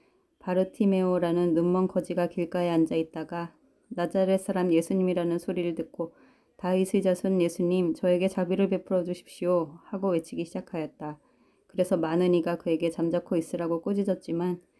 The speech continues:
그는 더욱 큰 소리로, "다윗의 자손이시여, 저에게 자비를 베풀어 주십시오." 하고 외쳤다. 예수님께서 걸음을 멈추시고, "그를 불러오너라." 하셨다. 사람들이 그를 부르며 용기를 내어 일어나게,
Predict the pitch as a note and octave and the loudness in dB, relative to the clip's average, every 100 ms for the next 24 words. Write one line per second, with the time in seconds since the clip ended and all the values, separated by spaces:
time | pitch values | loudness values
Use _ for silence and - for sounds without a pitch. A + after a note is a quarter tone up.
0 | _ - F3+ F3+ F3 F3 - A3 G#3+ F#3+ | _ -2 -2 0 -2 -2 0 0 0 -2
1 | D#3+ D#3+ E3 _ _ F#3 F#3 G3+ A3 G#3 | 0 -2 -2 _ _ 0 2 4 2 4
2 | G3 F#3+ G3+ G3+ G#3 G3+ F#3 - F#3+ F#3+ | 0 2 0 0 -2 -2 -4 -2 -2 0
3 | G3+ G3+ F#3+ G3 G#3 G3 - G3+ F#3+ G3 | -2 -2 0 0 0 -2 -2 -4 -2 -6
4 | - - G3 F#3 F3+ _ _ _ _ G#3 | -8 -8 -4 -4 -4 _ _ _ _ -6
5 | F#3+ E3 D#3+ - - D#3+ D#3+ _ _ _ | -2 -2 -2 -10 -12 -16 -16 _ _ _
6 | _ - F3+ G3 F#3+ F#3 F#3 F#3+ F3+ F#3 | _ -8 0 2 2 0 -2 -2 0 2
7 | F#3 E3+ E3 F#3 F3+ - E3+ E3+ E3 _ | 2 2 0 -2 -8 -6 -4 -4 -6 _
8 | _ _ - F3+ F#3+ F3+ F3+ F#3 F3+ E3+ | _ _ -4 0 0 2 4 6 6 2
9 | E3 F3 D#3 - - F#3+ E3 - D#3 D3 | 0 -2 -4 -8 -12 -12 -12 -14 -16 -18
10 | - _ - G3 F#3+ F#3+ F#3 F3 F3 E3+ | -20 _ -2 0 2 0 0 0 0 0
11 | D#3+ E3+ F3 E3 F3 F3+ F3 F#3 F3 E3+ | 2 2 0 -2 -2 0 0 0 2 2
12 | D#3+ - _ - F#3 E3 E3 E3+ D#3+ D#3 | -2 -4 _ -6 0 2 2 2 0 -2
13 | E3 D3+ | -4 -6